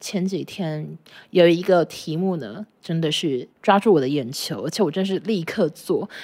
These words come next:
然后我做完之后只能说我是火锅王。<laughs> 好，这个题目呢，它就是写说火锅控就是我，双北我吃过，然后下面是百刺味巴豆 noodle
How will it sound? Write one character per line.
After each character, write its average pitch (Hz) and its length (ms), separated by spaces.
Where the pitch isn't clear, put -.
然 196 140
后 240 80
我 190 80
做 254 220
完 180 200
之 190 140
后 202 220
只 175 200
能 175 180
说 190 600
我 170 240
是 151 600
火 - 240
锅 180 300
王。 185 360
<laughs> 269 80
好， 202 140
这 233 100
个 415 80
题 294 120
目 285 160
呢， 247 200
它 240 120
就 247 80
是 262 100
写 208 160
说 220 220
火 220 240
锅 339 240
控 262 260
就 285 180
是 247 220
我， 160 320
双 349 340
北 202 160
我 160 180
吃 233 300
过， 226 340
然 175 80
后 214 60
下 247 160
面 240 100
是 226 320
百 180 340
刺 - 320
味 220 260
巴 226 240
豆 226 180
noodle 220 480